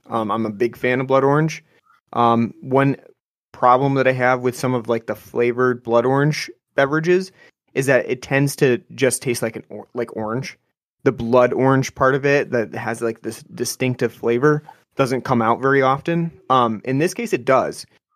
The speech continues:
So it has a blood orange flavor to it, and the marshmallow comes out as well. But what you tend to find with this is that you're drinking,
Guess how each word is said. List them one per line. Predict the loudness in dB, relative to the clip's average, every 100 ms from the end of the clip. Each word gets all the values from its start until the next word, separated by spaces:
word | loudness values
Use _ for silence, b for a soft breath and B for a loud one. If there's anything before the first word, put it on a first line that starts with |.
| _
So | -2
it | 0
has | 0 0
a | 2
blood | 2 4
orange | 2 -2
flavor | -2 -2 -2 -2
to | -2 -2
it, | -4 _ b _
and | -4
the | 0
marshmallow | 2 0 0 -2 -2 -2
comes | -4 0
out | 0
as | -2 -6
well. | 2 2 2 b b b
But | 2 2
what | 4 2 2
you | -4
tend | -6 -4 -2 -2
to | -2
find | -2 0 0 0
with | -2
this | -2 -4 -2
is | -2
that | 0 0
you're | -2
drinking, | -2 -4 -2 -2 -2